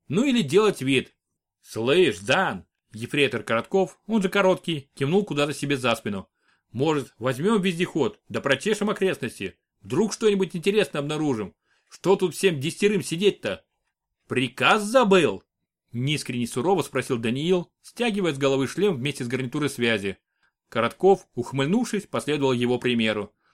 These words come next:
Не положено, конечно, ведь во время боевой операции все переговоры десантников, равно как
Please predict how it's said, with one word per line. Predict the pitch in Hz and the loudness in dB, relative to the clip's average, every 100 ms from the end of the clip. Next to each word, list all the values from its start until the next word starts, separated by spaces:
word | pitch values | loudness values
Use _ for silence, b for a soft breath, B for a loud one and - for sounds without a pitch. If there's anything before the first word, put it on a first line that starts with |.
| _ - | _ -10
Не | 147 | -6
положено, | 165 202 240 220 127 98 | 0 2 2 2 0 -2
конечно, | 117 120 107 - 85 - | 0 0 -2 -4 -16 -6
ведь | 113 131 | -6 0
во | 143 | 0
время | 165 151 | 0 0
боевой | 139 156 156 | 2 2 0
операции | 143 143 170 - | 0 0 0 -2
все | 120 147 | -4 -4
переговоры | 147 143 143 151 139 | -2 -2 0 0 0
десантников, | 127 123 175 180 123 107 - b b b b | -4 -4 -2 -4 -6 -10 -10 b b b b
равно | - 156 151 135 | 2 2 2 -4
как | 135 | -6